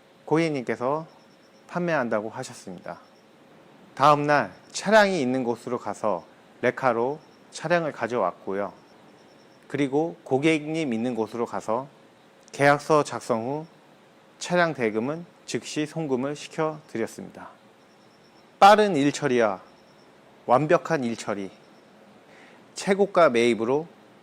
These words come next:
고객님께서 완전 만족을 하셨습니다. 수입차 같은 경우는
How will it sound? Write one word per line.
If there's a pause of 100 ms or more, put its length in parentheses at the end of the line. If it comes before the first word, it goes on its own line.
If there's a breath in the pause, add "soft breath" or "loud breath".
(500)
고객님께서 (360)
완전 (360)
만족을
하셨습니다. (1300 loud breath)
수입차
같은
경우는